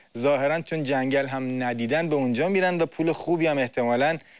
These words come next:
گیرشون میاد، اما باید مواظب باشن که طعمهٔ خرس ها نشن. باز یک هموطن عکسی از رئیسی گذاشته و نوشته یادتونه که رئیسی میگفت آنگوزمان، حالا فهمیدیم منظورش چی بود، یعنی یه جوری از هوا بیفتی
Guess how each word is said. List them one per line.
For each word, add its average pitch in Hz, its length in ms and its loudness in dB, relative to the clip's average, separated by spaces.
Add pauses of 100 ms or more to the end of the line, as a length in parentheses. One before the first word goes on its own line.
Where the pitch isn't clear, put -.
(140)
گیرشون 160 440 0
میاد، 127 260 -2
اما 151 200 -2
باید 131 200 0
مواظب 127 460 -2
باشن 185 320 -2
که 175 100 -4
طعمهٔ 151 640 0 (460)
خرس - 560 -2
ها 135 320 0
نشن. 139 680 -2
باز 165 260 2
یک 156 180 -2
هموطن 139 420 -4
عکسی 156 340 -4
از 123 160 -2
رئیسی 123 300 -2
گذاشته 185 400 0
و 147 80 2
نوشته 139 540 0 (400)
یادتونه 151 600 2
که 135 120 -4
رئیسی 123 360 -2
میگفت 120 300 -2
آنگوزمان، 123 720 0 (220)
حالا 156 200 0
فهمیدیم 120 540 -2
منظورش 113 540 -2
چی - 140 -4
بود، 117 180 0
یعنی 135 200 0
یه 165 140 2
جوری 170 420 2
از 185 180 0
هوا 156 280 -2
بیفتی 151 500 -4